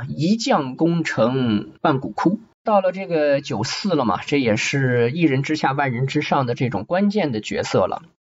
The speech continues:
在整个的除旧立新的过程中出现了重大失误，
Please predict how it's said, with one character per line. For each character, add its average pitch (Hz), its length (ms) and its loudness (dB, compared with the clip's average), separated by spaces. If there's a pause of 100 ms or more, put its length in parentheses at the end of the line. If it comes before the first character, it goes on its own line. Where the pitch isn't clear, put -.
(200)
在 165 160 0
整 120 260 -4
个 165 180 0
的 147 140 2
除 - 300 0
旧 151 480 0
立 151 320 0
新 170 440 2
的 127 300 2
过 160 240 2
程 120 300 -8
中 131 320 0 (260)
出 - 200 -2
现 131 200 0
了 107 100 2
重 139 200 0
大 - 100 0
失 - 260 0
误， 131 300 -2